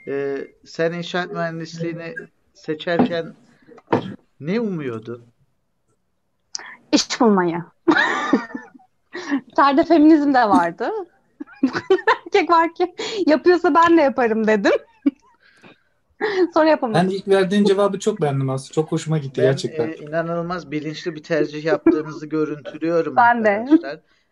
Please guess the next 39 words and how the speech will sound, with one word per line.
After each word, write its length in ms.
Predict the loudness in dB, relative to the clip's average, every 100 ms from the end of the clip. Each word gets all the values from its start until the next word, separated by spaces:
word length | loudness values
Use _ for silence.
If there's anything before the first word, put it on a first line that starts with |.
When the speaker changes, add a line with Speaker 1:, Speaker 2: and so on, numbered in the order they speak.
| -18
Speaker 1:
İnanır 380 | -12 -12 -10 -12
mısınız? 440 | -12 -14 -16 -20 -14
Aynı 380 | -2 0 0 -4
bilinçlilikle 500 | -6 -8 -10 -8 2
Speaker 2:
Ay. 100 | 4 4 2 0 -4
Speaker 1:
ben 160 | -6
de 80 | -6
tercih 200 | -2 2
Speaker 2:
Bir 100 | 4
de 60 | 6
Speaker 1:
yapıyorum. 280 | 2 0 2
Speaker 2:
tam 260 | 4 4 2
bir 100 | 2 4 2
I 40 | 4
Q'suz 480 | 2 2 2 2
gibi 220 | 4 4 2
bütün 200 | 0 4
tercih-, 540 | 4 2 -4 -6 -4
tercihlerim 520 | 0 0 0 0 0
inşaat 380 | 0 0 -2 0
mühendisliği. 680 | -4 -2 -6 -14 0 2 2 -4 -18 -20 _ _ _ -20 _ _ _ _ _ _ _ _ _ _ _ _ _ _
<laughs> 0 | -2
Speaker 3:
Ama 120 | 0
bak, 160 | 0 -4
işin 200 | 0 0
şakası 360 | 0 -4 0
bir 60 | 0
yana, 140 | 0
ciddi 240 | -4 -6 -4
konuşalım. 420 | -2 -2 -2 -6 -10 _ _ _ _ _ -20 -14 -4
Biz 180 | 0 2
bunları 200 | 2 0
seçtiğimiz 480 | -2 -2 -2 -2
zamanlar 320 | 0 -2 -2 -4 -2
gerçekten 520 | -4 -2 -4 -4 -4
prestijli 420 | -4 -2 -2 -2
bir 60 | -2
meslek. 240 | -2 -4 -6
Speaker 2:
Yapabilir 160 | -6